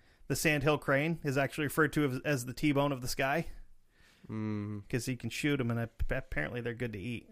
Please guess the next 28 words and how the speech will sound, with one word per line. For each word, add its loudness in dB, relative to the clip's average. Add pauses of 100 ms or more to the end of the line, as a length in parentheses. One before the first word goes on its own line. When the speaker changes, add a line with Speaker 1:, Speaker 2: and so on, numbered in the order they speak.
Speaker 1:
I -10
Speaker 2:
Are -4
Speaker 1:
don't 0
Speaker 2:
they? 0
Speaker 1:
know. -6 (840)
But, 0 (680)
but, 0 (960)
only 0
one 2
man 4
has 2
ever 4
tried 2
it. -10 (1000)
And -8
as -8
soon 2
as 2
he, -2
he -2
ate 4
it, 0
he -4
felt 4
Speaker 2:
Hold 8
Speaker 1:
sick. 0
Speaker 2:
Wait, 4
stop. -2